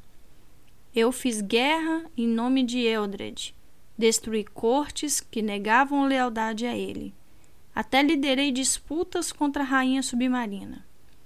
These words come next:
Mas Eldred perdeu o gosto pelo derramamento de sangue. Ele permite que os que estão sob seu estandarte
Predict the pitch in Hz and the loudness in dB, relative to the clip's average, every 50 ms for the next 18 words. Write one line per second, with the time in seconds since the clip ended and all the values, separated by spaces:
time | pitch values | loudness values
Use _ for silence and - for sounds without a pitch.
0 | - - - - - - - - - 220 220 214 214 196 220 233 254 262 247 208 | -18 -18 -18 -18 -18 -18 -14 -6 -4 -2 -2 0 0 2 2 4 4 4 4 2
1 | 208 208 208 214 202 - - - - 208 208 208 202 220 240 247 254 233 220 233 | -2 -4 -6 -6 -8 -12 -10 -6 -4 -4 -2 0 2 2 4 4 2 2 2 4
2 | 247 277 294 - - - 269 - 269 254 254 262 247 247 240 240 247 247 240 233 | 4 4 4 2 -2 -6 -4 -2 0 0 2 2 0 0 0 0 0 0 0 0
3 | 233 233 226 233 214 226 233 - - - 220 190 185 190 - - 196 - - - | -2 -2 -4 -6 -6 -6 -4 -2 -4 -4 -4 -6 -8 -8 -10 -10 -12 -14 -16 -18
4 | - - - - - - - - - - 220 226 220 220 - 247 247 254 240 240 | -18 -18 -18 -20 -20 -20 -20 -16 -8 -2 0 0 0 2 4 4 4 6 6 6
5 | 240 262 285 339 339 - - - 403 415 - - - - - - - - 226 220 | 6 6 4 4 2 -2 -6 -6 -6 -8 -12 -16 -20 -20 -20 -10 -4 0 0 2
6 | 226 - - 262 262 254 - - - 277 320 359 - - 294 269 220 240 233 - | 0 0 0 0 2 2 2 2 2 0 0 0 -2 0 0 0 0 0 0 0
7 | - 233 208 208 214 220 214 - - - 254 262 254 233 214 226 262 285 285 - | 0 0 0 -2 -2 -4 -6 -6 -4 -2 -2 0 0 2 2 4 4 4 4 2
8 | - - - - - | -2 -6 -8 -8 -10